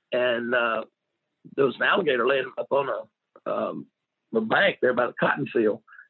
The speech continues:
and the farmer stopped his truck and got out and hit the alligator in the head with an axe, and it didn't even phase the alligator. It just ran off. It just, boom. I guess he hit it right in the spot where, where it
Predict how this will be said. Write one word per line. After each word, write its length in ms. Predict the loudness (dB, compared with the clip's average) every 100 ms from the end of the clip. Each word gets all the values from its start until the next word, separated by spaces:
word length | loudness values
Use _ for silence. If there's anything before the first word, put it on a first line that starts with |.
| -6
and 100 | -4
the 60 |
farmer 300 | 0 0 0
stopped 320 | 0 0 0 -6
his 80 | -12 0
truck 260 | 0 0
and 120 | 0
got 160 | 2 4
out 180 | 2 0
and 120 | -4
hit 160 | -6 -4
the 80 | -2
alligator 460 | -2 0 -2 -2
in 60 | -4
the 100 | -4
head 160 | -4 -4
with 120 | -6
an 220 | -4 -2
axe, 260 | -2 -4 -8 -16 -16 _ _ _ _ -2
and 140 | -2
it 80 | 0
didn't 180 | 0 0
even 160 | -2 0
phase 240 | 2 2
the 80 | 0
alligator. 400 | 0 0 -2 -2
It 80 | -2
just 160 | -4 -2
ran 220 | 0 0
off. 240 | -2 -6 -10 _ _ -12
It 80 | -8
just, 200 | -6 0
boom. 240 | 2 2 0
I 60 |
guess 120 | 0 4
he 80 |
hit 120 | 2 4
it 120 | 2
right 180 | 2 2
in 60 |
the 60 | -2 -4
spot 160 | -6 _
where, 160 | -4 -4 -2
where 140 | 0
it 80 | 0